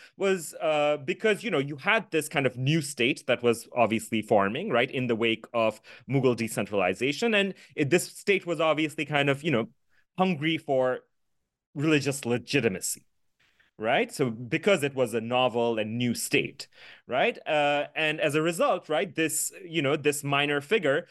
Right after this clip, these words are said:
became very, very important, right, at this regional level, simply because he was a, uh, a custodian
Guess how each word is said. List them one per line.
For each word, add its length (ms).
became 300
very, 220
very 240
important, 680
right, 220
at 220
this 200
regional 400
level, 240
simply 300
because 340
he 160
was 400
a, 360
uh, 320
a 60
custodian 800